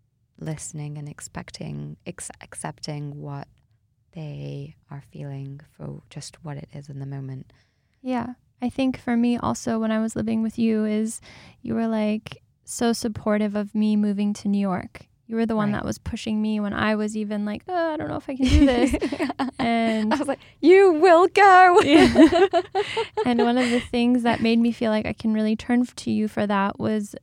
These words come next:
Speaker 2: just, um, and that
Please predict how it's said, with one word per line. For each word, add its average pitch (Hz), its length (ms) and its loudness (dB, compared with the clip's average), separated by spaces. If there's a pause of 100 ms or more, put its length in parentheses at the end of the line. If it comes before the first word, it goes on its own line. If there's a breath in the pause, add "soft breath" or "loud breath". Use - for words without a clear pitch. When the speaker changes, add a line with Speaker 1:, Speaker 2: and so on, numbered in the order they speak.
(120)
Speaker 2:
just, - 560 -6 (680 soft breath)
um, 208 640 -2 (120)
and 220 220 2
that 214 120 0